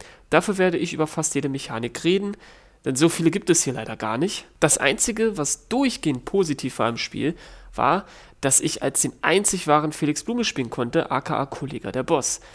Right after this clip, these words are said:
Ich meine, schaut ihn euch doch mal an. Da bekommt man doch direkt Bock aufs Zuhälter Tape fünf, oder? Also, okay, ja, Spaß beiseite.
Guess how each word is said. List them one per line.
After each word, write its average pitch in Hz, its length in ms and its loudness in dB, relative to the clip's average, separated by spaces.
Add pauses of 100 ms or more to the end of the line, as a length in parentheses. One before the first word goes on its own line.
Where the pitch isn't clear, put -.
(140)
Ich - 160 -12
meine, 120 400 0
schaut 156 340 0
ihn 160 60 0
euch 143 140 2
doch 139 100 -4
mal 117 160 -8
an. 151 200 -2 (340)
Da 117 80 -4
bekommt 131 240 -6
man 143 60 -2
doch 131 100 -2
direkt - 380 -4
Bock - 220 -2
aufs - 240 -2
Zuhälter 147 320 2
Tape - 220 -8
fünf, 170 220 0
oder? 135 300 -4 (440)
Also, 151 300 6 (200)
okay, 175 540 6
ja, 135 260 4
Spaß 135 320 2
beiseite. 139 580 0